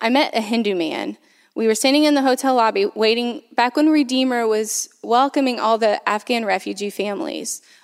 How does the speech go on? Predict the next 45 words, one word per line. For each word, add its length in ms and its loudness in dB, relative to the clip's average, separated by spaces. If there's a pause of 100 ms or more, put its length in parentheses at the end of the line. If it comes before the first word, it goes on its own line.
most 240 2
of 140 0
whom 220 2
were, 240 0 (200)
were 120 4
Muslim. 540 0 (640)
I 120 2
was 120 2
standing 280 4
with 160 2
this 180 0
Hindu 300 -2
man 260 -2
as 160 -8
we 100 -2
were 140 2
waiting 360 2
to 120 -8
welcome 460 -2
them, 260 -4
and 400 -16
we 60 -2
got 220 2
to 100 0
talking 480 -4
about 400 -4
being 340 4
raised 480 0
in 100 -6
India. 520 -4 (240)
What 160 -2
his 180 -2
family 400 2
bred 320 0
into 300 -4
him 340 -8
was 180 -6
to 80 -8
hate 500 -6 (460)
everyone 540 2
that 160 0
was 160 -2
not 160 -2
Hindu, 400 -8 (600)
that 160 -2